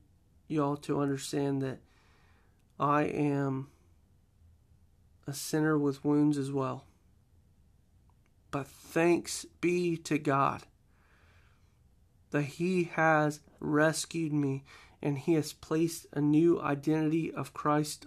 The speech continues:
on me. Let's walk in boldness. Let's walk in freedom. The gates of hell shall not prevail.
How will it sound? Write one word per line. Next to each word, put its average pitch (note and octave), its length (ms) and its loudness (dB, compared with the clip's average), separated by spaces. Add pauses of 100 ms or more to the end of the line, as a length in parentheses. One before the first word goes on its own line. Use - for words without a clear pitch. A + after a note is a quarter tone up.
on D3 320 4
me. B2+ 240 -4 (2500)
Let's D3+ 320 2
walk F3+ 640 6
in D3 240 2
boldness. F#3+ 840 4 (320)
Let's C#3 280 -4
walk D#3+ 440 2
in C#3 180 -2
freedom. F#3 720 0 (3000)
The C#3 100 0
gates F3 440 4
of C#3 140 -4
hell E3 240 0
shall D#3 340 2
not C#3 280 0
prevail. C#3 460 -4